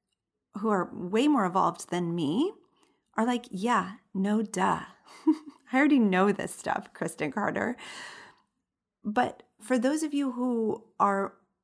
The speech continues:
less evolved, like myself, who are just kind of waking up to this and being like,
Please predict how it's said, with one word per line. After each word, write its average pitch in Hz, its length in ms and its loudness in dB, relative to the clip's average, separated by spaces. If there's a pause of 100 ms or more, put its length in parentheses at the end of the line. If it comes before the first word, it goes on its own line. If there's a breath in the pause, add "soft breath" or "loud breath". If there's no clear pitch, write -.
(280)
less 226 420 4
evolved, 180 580 2
like 190 240 2
myself, 220 760 4
who 302 120 6
are 349 100 6
just 440 340 0
kind 359 180 6
of 254 100 0
waking 233 340 0
up 339 180 0
to 311 80 -10
this 233 200 -2
and 220 100 0
being 214 180 2
like, 208 240 0